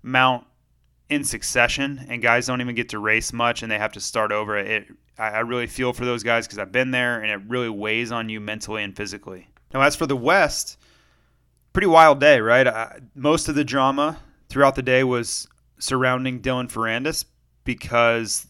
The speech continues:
you know, Austin Forkner kinda got into the main pretty easily, no big deal. But Ferrandis goes down in the, the second turn of the heat race. He gets run over.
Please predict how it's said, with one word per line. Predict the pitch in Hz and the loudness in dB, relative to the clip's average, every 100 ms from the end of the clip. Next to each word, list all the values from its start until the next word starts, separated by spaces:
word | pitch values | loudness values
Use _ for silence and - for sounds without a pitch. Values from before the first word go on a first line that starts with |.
| - | -14
you | 120 | -10
know, | 110 113 113 | -8 -8 -4
Austin | 123 - | -4 -2
Forkner | - 147 131 123 | 0 0 0 -4
kinda | 135 131 | -2 -2
got | 127 123 123 | 0 0 0
into | 120 | -4
the | |
main | 113 120 117 | -6 -8 -8
pretty | - 85 | -14 -8
easily, | 135 139 135 131 | -4 -2 -2 -4
no | 113 | -6
big | 95 87 | -12 -8
deal. | 123 131 123 127 _ _ _ _ _ _ _ _ _ _ - | -2 0 0 -4 _ _ _ _ _ _ _ _ _ _ -2
But | 143 131 | 0 0
Ferrandis | 123 123 151 143 139 | 0 2 2 0 -2
goes | 135 117 | -2 0
down | 127 143 143 | 2 2 0
in | |
the, | 120 - _ _ | -6 -12 _ _
the | 113 120 113 110 104 | -10 -6 -4 -6 -6
second | - 156 151 143 117 | -2 -2 -2 -6 -8
turn | - 113 107 120 131 _ _ - | -10 -6 -6 -8 -14 _ _ -10
of | 113 107 | -8 -6
the | |
heat | 113 143 | -2 -2
race. | 131 127 127 | 2 0 0
He | 117 | -4
gets | 110 - | -6 -6
run | 110 107 | -6 -4
over. | 110 135 135 135 | -2 0 0 0